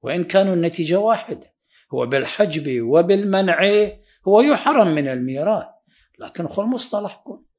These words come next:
نراعيه، فلا يشم-، يشمل ما يعرف في المصطلح بالحجب الذي يعني حرمان شخص، نفس النتيجة، حرمان شخص من الميراث، لكن لا لصفة مانعة موجودة فيه،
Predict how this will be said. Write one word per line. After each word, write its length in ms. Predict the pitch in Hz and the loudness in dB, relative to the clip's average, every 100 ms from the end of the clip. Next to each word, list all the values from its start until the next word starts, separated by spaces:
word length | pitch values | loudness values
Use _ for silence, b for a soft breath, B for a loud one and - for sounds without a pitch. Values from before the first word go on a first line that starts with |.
| _ | _
نراعيه، 600 | 185 175 175 220 185 - _ _ B B B B B B | 2 2 2 -2 -6 -10 _ _ B B B B B B
فلا 360 | - 240 262 247 | -2 0 0 -2
يشم-، 460 | 214 175 - 214 - | -2 -2 -4 -8 -2
يشمل 500 | 175 165 - 165 160 | 0 0 -2 -2 -2
ما 180 | 151 147 | -2 0
يعرف 460 | 151 131 143 127 | 0 0 -2 -4
في 80 | - | -8
المصطلح 580 | 143 143 - 147 135 104 | -8 -8 -8 -6 -6 -8
بالحجب 580 | 139 123 - 139 120 123 | -10 -10 -8 -8 -8 -6
الذي 440 | 135 143 143 139 | -6 -6 -8 -4
يعني 380 | 175 156 156 147 | -4 -4 -6 -6
حرمان 580 | - 156 156 147 147 147 | -4 -4 -2 -4 -4 -6
شخص، 460 | - 214 220 - 147 - _ _ | -6 -6 -6 -8 -10 -10 _ _
نفس 260 | 139 175 - | -12 -10 -6
النتيجة، 540 | 120 110 - 127 127 | -6 -6 -8 -16 -14
حرمان 600 | - - 170 175 233 202 | -12 -10 -10 -8 -6 -6
شخص 420 | - - - - - _ B B B B | -8 -16 -18 -20 -20 _ B B B B
من 240 | 165 175 170 | 0 2 4
الميراث، 1000 | 165 160 165 160 165 190 170 175 170 - - | 4 4 4 6 6 6 4 2 -4 -10 -4
لكن 360 | 147 160 185 | 0 0 0
لا 240 | 180 220 311 | 0 0 -2
لصفة 600 | 294 - 240 - 214 - | -2 -2 -4 -2 -6 -4
مانعة 800 | 185 180 175 165 160 156 143 160 - | -4 -2 0 0 2 0 0 -4 -4
موجودة 840 | 156 151 151 143 160 156 151 151 151 143 127 | -4 -2 -2 -2 -2 0 -2 -6 -8 -8 -10
فيه، 340 | - - - | -16 -18 -20